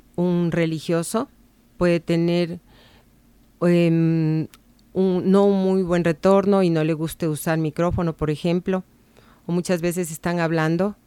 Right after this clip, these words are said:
con música de fondo, que le hace un esfuerzo en general enorme, y muchas veces no está tomando en cuenta pequeños detalles que le están avisando que hay un problema, entonces está tomándole muy a la ligera.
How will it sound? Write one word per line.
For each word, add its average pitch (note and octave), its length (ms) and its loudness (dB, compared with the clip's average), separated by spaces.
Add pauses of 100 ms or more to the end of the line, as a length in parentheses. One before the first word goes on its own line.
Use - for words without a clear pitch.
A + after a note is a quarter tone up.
(100)
con E3+ 180 0
música E3+ 580 -4
de D3 120 -4
fondo, F3+ 480 -2 (560)
que E3 120 -4
le D#3 100 0
hace D#3 280 -6
un D#3+ 140 -4
esfuerzo D#3+ 400 -6
en E3 80 -4
general D#3 560 -4
enorme, E3+ 520 -2 (880)
y G#3 140 2
muchas F#3+ 480 0
veces F3+ 360 -2
no F3 180 2
está A#3+ 220 -2
tomando G#3 360 0
en D#3 60 -2
cuenta D#3+ 480 0 (240)
pequeños E3 580 0
detalles D#3+ 540 -2
que - 80 -4
le C#3+ 80 -4
están E3 280 -4
avisando F#3 640 -2
que E3 80 -6
hay D3+ 140 -4
un D#3 100 -6
problema, E3 640 0 (600)
entonces D#3+ 480 -4
está E3+ 240 -6
tomándole F3 540 2
muy D#3+ 320 0
a E3 40 -4
la F3 120 -4
ligera. F#3 500 -4